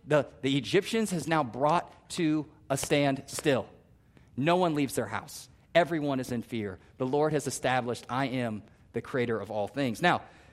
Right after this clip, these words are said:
the question on the table, remember how we got here. Who is the Lord? Who is the Lord? And the Lord has said, "Hey,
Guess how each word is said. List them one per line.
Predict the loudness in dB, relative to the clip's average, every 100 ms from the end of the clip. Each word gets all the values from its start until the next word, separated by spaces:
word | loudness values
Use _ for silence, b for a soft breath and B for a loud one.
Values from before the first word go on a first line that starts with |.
| B -4
the | -4
question | 2 4 4 2 2
on | 4
the |
table, | 6 6 6
remember | 4 4 4 4
how | 4
we | 6
got | 4 4
here. | 2 0 -4 -20 _
Who | 2
is | 4 2
the |
Lord? | 2 2 0 -4 -20 -20 _ _ _ _ -18 0
Who | 4 6
is | 6
the | 2
Lord? | 4 4 2 -4 b b b b b
And | 4
the | 6
Lord | 6 4
has | 6
said, | 6 6
"Hey, | 4 4